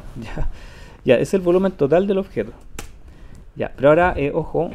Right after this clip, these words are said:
¿cuánto es el volumen sumergido nomás? Ya, porque el principio de Arquímedes trabaja con el volumen sumergido. Entonces sería diez por doce.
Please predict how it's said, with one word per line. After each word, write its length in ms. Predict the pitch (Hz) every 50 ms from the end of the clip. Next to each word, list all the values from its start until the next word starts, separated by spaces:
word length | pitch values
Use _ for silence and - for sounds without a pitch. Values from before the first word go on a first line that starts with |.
| - -
¿cuánto 280 | - 165 170 - 190
es 100 | 170 -
el 120 | 175 175 175
volumen 420 | - 127 131 143 156 170 175 180
sumergido 520 | - - 123 117 110 - - - 233 202 147
nomás? 280 | 107 98 90 104 - - - - - - - - - - - - - - - - - - - - - - - - - - - - - - - - - -
Ya, 160 | 123 135 147
porque 460 | - 127 123 - 131 120 117 113 117
el 200 | 110 107 107 104
principio 380 | 104 - 113 110 - - 139 156
de 80 | 156 151
Arquímedes 400 | - 185 175 156 143 151 151 -
trabaja 300 | - 131 139 - 165 156
con 140 | 147 127
el 60 | 120 110
volumen 280 | 113 107 113 131 139
sumergido. 480 | 139 - 127 110 101 - - - 127 101
Entonces 300 | 98 - 113 123 127 131
sería 400 | 131 123 139 147 127 117 - - - - - - - - - - - - - - - - - - - - - - - - - - - - - - -
diez 340 | 311 233 151 127 143 170 175
por 280 | 170 - 202 160 131
doce. 420 | 117 107 101 - - - 135 165